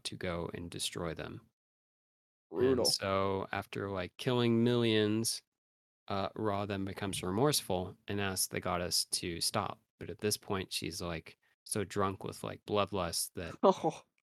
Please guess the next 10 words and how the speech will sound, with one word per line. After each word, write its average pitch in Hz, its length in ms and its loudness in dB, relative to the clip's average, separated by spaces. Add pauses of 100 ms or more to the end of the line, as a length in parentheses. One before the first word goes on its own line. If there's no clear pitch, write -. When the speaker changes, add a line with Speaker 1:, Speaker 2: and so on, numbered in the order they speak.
(120)
Speaker 1:
she - 180 4
just - 240 0
continues, 92 640 -2
like, 82 200 -6
killing. 98 600 2
And 101 160 -4
then 98 140 -2
at 95 100 -8
this 113 200 0
point, 92 460 -6